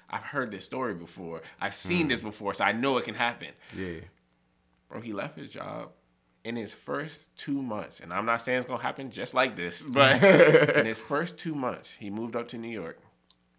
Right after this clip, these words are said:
Speaker 1: He made his salary by just taking that leap of faith.
Speaker 2: Mm.
Speaker 1: And when he talked about composition,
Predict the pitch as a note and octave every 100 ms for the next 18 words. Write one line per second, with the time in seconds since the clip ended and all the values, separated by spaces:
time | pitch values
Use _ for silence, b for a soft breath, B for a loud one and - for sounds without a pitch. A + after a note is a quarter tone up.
0 | _ _ _ A2+ A2+ G#2 F2+ E2 - F#2+
1 | F#2+ E2 E2 E2 _ _ _ _ _ _
2 | _ _ _ _ _ F2 E2 D#2+ - -
3 | F#2 F#2+ D#2+ D#2 D#2+ D#2+ D2 - - _
4 | _ _ _ _ _ _ _ - F#2 E2+
5 | G2+ G2+ G2 G2 - A#2+ C3+ G#2+ F#2 -
6 | F#2+ F2+ F2 G#2 - D2